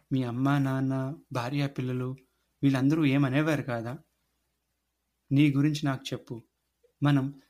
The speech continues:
స్పృహ కోల్పోకుండా ఉండాలంటే మనం ఏదో ఒకటి అలా మాట్లాడుతూ ఉండాలి, లేకపోతే మన రక్తం పోయి ఇక్కడే చనిపోతాం." గత ఇరవై నాలుగు గంటలకే ఏమీ సమాచారం అందకపోవడంతో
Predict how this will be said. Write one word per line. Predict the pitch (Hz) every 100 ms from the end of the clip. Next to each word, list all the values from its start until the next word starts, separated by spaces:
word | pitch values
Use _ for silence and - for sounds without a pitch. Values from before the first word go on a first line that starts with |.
| -
స్పృహ | - 156 147
కోల్పోకుండా | 180 151 151 165 160 156 143 135 147 _ _ _ - - _ _ _ _ _
ఉండాలంటే | 139 131 147 143 127 135 127 143 143
మనం | 131 135 143 - _ _ -
ఏదో | 139 147
ఒకటి | 156 151
అలా | 135
మాట్లాడుతూ | 127 123 123 139 139
ఉండాలి, | 123 117 117 117 _ _ _
లేకపోతే | 127 117 - 147 143 127
మన | 131 131
రక్తం | 120 120 - 147
పోయి | 139 139 131 120 143 _ _ -
ఇక్కడే | 139 - 139
చనిపోతాం." | 139 123 - 127 117 110 _ _ _ _ _ _ _ _ _ _ _ _ _ - 135
గత | 123 135 123 - _
ఇరవై | 131 127 139
నాలుగు | 143 143 139 139
గంటలకే | 131 147 151 175 -
ఏమీ | 139 123 151
సమాచారం | 156 143 139 139 143 139
అందకపోవడంతో | 123 139 131 135 131 127 127 120